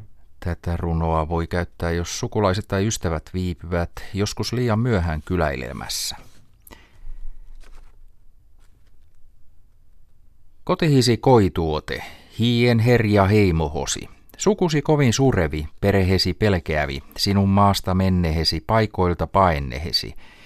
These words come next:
Kun oot viikon viipynynnä, kauan täällä kasvanunna, kyläisillä kynnyksillä, veräjillä vierahilla, uksilla ulisevilla, saranoilla parkuvilla. Kolkkona sinun kotisi,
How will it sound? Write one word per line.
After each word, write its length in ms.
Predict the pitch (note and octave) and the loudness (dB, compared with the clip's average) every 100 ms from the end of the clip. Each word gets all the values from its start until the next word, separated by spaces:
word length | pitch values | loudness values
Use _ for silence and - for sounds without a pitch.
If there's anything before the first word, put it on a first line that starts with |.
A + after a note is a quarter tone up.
| - - - | -20 -20 0
Kun 160 | D3 C#3 | 4 6
oot 220 | C3+ C3 | 4 4
viikon 440 | C#3+ C3 G2 F2 | 4 4 2 2
viipynynnä, 680 | G#2+ G2+ E2+ D#2 D#2 B1 A1+ - - - | 4 4 4 4 2 -4 -6 -8 -12 2
kauan 500 | F#2+ G2+ G2 G2 G2 | 4 6 4 2 4
täällä 320 | G2 F#2+ F#2+ | 2 2 2
kasvanunna, 720 | G#2+ - F2 D#2 D2+ C2+ B1 - - | 2 2 0 -2 -2 -6 -10 -12 -6
kyläisillä 580 | G2+ G2+ G2 F#2+ F#2 F2+ | 2 4 4 2 0 -2
kynnyksillä, 800 | G#2+ G2 D#2 C#2+ - C2+ B1+ - - - - | 0 0 0 -4 -8 -6 -8 -10 -16 -20 -4
veräjillä 560 | C3+ C3+ C3 A#2+ A2 G#2+ | 2 4 4 4 2 2
vierahilla, 720 | A2 F2+ E2 D#2 D2+ C#2+ D2+ | 2 2 0 -2 -4 -6 -4
uksilla 600 | - A2+ - G2+ F#2 F2+ | -4 -4 -2 0 2 4
ulisevilla, 720 | F#2 F2 D2+ D#2 C#2+ B1+ A#1 - - - - - | 2 0 -2 -4 -6 -8 -10 -12 -16 -18 -18 -2
saranoilla 680 | C#3 C3+ A2+ G2+ F2+ E2+ E2 | 2 4 4 4 4 2 2
parkuvilla. 880 | F2 E2 - D2 A#1+ G#1 G1+ - - - - - - - - - - - - - - - | 2 0 -2 -10 -10 -12 -14 -14 -16 -20 -20 -20 -20 -20 -20 -20 -20 -20 -20 -20 -20 -2
Kolkkona 580 | B2 B2 - - G2+ F#2+ | 2 4 2 2 4 4
sinun 340 | G#2 F#2+ F#2 | 2 2 2
kotisi, 520 | F2+ F2 D#2+ D2 D#2 | 2 2 2 0 0